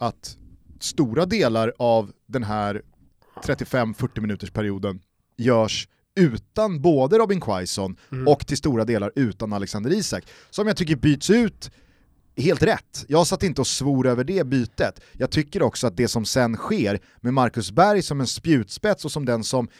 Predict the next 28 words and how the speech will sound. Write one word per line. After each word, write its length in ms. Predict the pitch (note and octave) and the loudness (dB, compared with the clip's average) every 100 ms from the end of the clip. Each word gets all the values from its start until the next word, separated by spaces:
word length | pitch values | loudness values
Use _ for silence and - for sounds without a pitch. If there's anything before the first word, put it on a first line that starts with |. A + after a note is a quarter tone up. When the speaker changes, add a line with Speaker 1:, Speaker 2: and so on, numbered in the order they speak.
| _ _ _ _ | _ _ _ _
Speaker 1:
han 200 | - F#3 | -8 0
är 120 | G3 | 2
jävligt 720 | G3 D#3 G#3 E3+ D3+ C#3+ D#3+ A#2+ | 4 6 6 6 4 4 2 4
bra 460 | D3 F3 B2+ B2+ - _ _ | 6 8 8 6 0 _ _
på 360 | E3 D3+ C#3 C3 | -2 0 2 0
att 220 | - B2 | -2 -6
med 460 | D3 F3+ E3 C#3+ - _ _ - | -2 2 2 0 -6 _ _ -14
liksom 240 | C3 B2 | -2 -2
triggersignaler 1400 | - F3+ E3+ B2+ C#3 - D3+ D#3 F#3 F3+ E3+ E3+ E3 - | 2 2 2 2 2 2 0 2 4 4 2 2 0 0
och 320 | E3+ - - - C#3 F#3 | 0 -2 -14 -16 -20 -12
med 300 | D3+ C#3+ B2 | -2 -2 0
sitt 240 | - - | -4 -4
kroppsspråk 720 | E3+ D#3+ - - F3 F3+ C#3 | 0 0 0 -4 2 2 2
och 100 | D#3 | 2
armar 480 | D3 B2+ D#3 E3+ D3 | 2 2 0 0 0
och, 640 | C3+ C3+ C3 B2+ B2+ B2 B2 | 0 0 2 4 4 4 4
eh, 340 | A#2+ A#2 A2+ A2+ A2+ - - | 2 2 0 -4 -12 -8 -2
förmodligen 500 | D3 D#3+ D#3+ D3+ C3+ | 0 0 -2 -2 -2
också 240 | A#2 B2+ | -4 -4
kommunikation, 680 | - B2+ B2 A2+ - D#3 A2 | -4 -4 -4 -6 -4 -2 -2
man 120 | A2+ | -2
hör 200 | A#2+ C#3 | -2 -2
ju 60 | B2 | -4
inte 400 | - G#2+ G#2 F#2+ | -4 -4 -4 -4
allt 240 | G#2 F#2+ | -6 -6
som 180 | - G2 | -8 -8
sägs, 380 | - F#2+ F#2+ - - - _ _ _ _ | -6 -6 -6 -12 -20 -20 _ _ _ _
sätta 680 | - - D#3 - _ A3 E3+ | -2 0 0 -4 _ 0 0